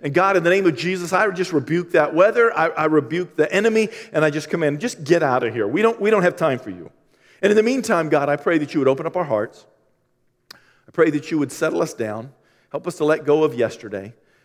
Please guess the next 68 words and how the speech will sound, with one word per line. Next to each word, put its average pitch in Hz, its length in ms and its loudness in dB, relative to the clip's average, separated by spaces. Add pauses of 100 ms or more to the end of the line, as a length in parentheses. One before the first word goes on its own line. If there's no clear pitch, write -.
(120)
Help 151 160 -2
us 180 100 -4
to 147 100 -10
not, 151 420 -4
not 160 260 -4
process 165 500 -2
tomorrow. 131 440 0
God, 143 240 -2
we're 143 100 2
not 160 300 0
in 170 120 -6
tomorrow. 120 300 -4
We 113 100 -2
don't 147 140 -4
know 160 80 0
if 165 100 -2
we're 180 60 -8
gonna 170 180 0
have 147 200 -2
a 127 40 0
tomorrow. 117 320 -4
If 107 100 -8
you 135 80 -10
blow 135 200 2
the 135 80 -14
trumpet, 139 380 -6
we 120 80 -14
come 120 160 -8
home. 107 220 -6 (1040)
But 139 80 0
right 175 280 -2
now, 151 260 -4
we 127 160 -6
just 135 320 -14
need 135 240 -12
to 120 80 -16
be 120 200 -10
in 113 80 -10
your 113 120 -10
presence, 104 440 -12
and 107 160 -14
you 156 140 -8
wanna 143 260 -8
say 123 240 -8
something 117 380 -12
to - 240 -14
us 120 340 -10
as 110 340 -10
individuals. 101 760 -18 (580)
And 110 100 -20
so 135 120 -6
I 147 80 0
just 147 220 -10
ask 123 220 -6
and 110 120 -20
pray 110 180 -4
that 101 180 -16
you 127 60 -8
would 107 80 -8
begin 104 260 -12
to - 100 -14
open 120 240 -12
this 123 180 -12
up 98 160 -10
and 92 100 -20
make 104 160 -14
it - 80 -20
very, 107 380 -8